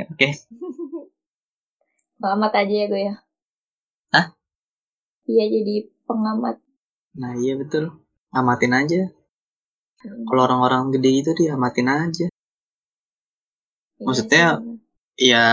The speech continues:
Speaker 1: orang yang gede bukan pemerintah gitu. Ya, kalau pemerintah diamatin, kalau salah dibenerin. Kalau yang itu mah, gue merhatiin aja dah. Gue kadang males ngomen-ngomen kalau misalnya kayak artis gitu, influencer.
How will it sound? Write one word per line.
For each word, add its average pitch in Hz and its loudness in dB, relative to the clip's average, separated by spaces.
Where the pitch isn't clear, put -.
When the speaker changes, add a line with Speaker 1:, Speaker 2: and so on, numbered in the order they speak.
Speaker 1:
orang 117 2
yang 117 0
gede 113 0
bukan 113 2
pemerintah 113 0
gitu. 117 -2
Ya, 117 -2
kalau 110 -6
pemerintah 113 0
diamatin, 127 0
kalau 110 -6
salah 113 -2
dibenerin. 113 -4
Kalau 113 0
yang 107 2
itu 110 0
mah, 131 -4
gue 135 0
merhatiin 110 0
aja 123 2
dah. 120 -2
Gue 120 0
kadang 143 0
males 123 2
ngomen-ngomen 120 2
kalau 123 -2
misalnya 117 -2
kayak 117 -2
artis 123 -4
gitu, 127 -2
influencer. 120 -2